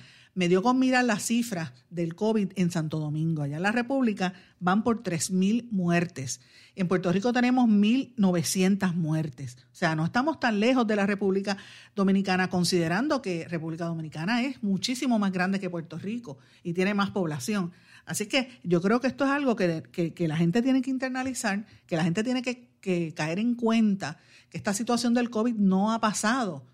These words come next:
Nosotros tenemos más del diez por ciento de positividad en un sinnúmero de municipios. Y yo creo que aquí se ha dado una falsa sensación de que todo está bien y que hemos vuelto a la normalidad porque han, eh, relajado las tensiones, han bajado el,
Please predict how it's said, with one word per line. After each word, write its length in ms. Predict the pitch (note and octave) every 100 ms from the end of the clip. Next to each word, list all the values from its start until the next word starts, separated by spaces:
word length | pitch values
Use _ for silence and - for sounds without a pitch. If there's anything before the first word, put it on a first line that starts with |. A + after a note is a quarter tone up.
| _ -
Nosotros 480 | F3+ F3 F#3+ A#3+ -
tenemos 400 | D3 C#3 C#3 - - _ _ F#3
más 320 | F3+ F#3+ G3
del 320 | A3+ A#3 A3+
diez 200 | G3 G#3
por 200 | - A#3+
ciento 380 | A#3+ G#3+ A#3 A#3
de 340 | A3 G3+ F3+ E3+ - -
positividad 600 | F#3+ G#3+ G3 F3+ F3 G#3+
en 80 | A3+
un 140 | A#3
sinnúmero 460 | B3 G#3+ G#3 A3+ A#3
de 60 |
municipios. 640 | A3+ A#3 A3+ G3+ F3 G3 G3 - - _
Y 160 | A#3+ G#3+
yo 120 | A#3+
creo 200 | E4 E4+
que 80 | C#4
aquí 160 | C4
se 100 | B3
ha 60 | C#4+
dado 240 | D4 C#4+
una 240 | A#3 A#3+ B3+
falsa 560 | C4 C4 C4 C#4+ C4 - - _
sensación 680 | - A#3+ A3+ A#3 G#3 B3+ B3
de 120 | A#3
que 120 | F#3+
todo 220 | F3 G3+ B3+
está 240 | - B3+
bien 240 | B3+ A#3+
y 80 | B3
que 80 | A3+
hemos 180 | G3 G3
vuelto 260 | G#3+ A3+
a 40 | A#3
la 120 | A#3
normalidad 540 | A#3+ A#3+ A#3+ A#3+ G3+
porque 260 | G3+ F3+ F3+
han, 280 | E3 F3 F#3 -
eh, 140 | - F#3
relajado 600 | F#3 E3+ E3+ E3 F3+ G#3+
las 240 | G#3+ G3+
tensiones, 560 | G#3 G3 G#3 A3+ D4 A#3+
han 140 | F#3+
bajado 400 | F#3+ G#3 G#3+ G#3
el, 160 | F#3+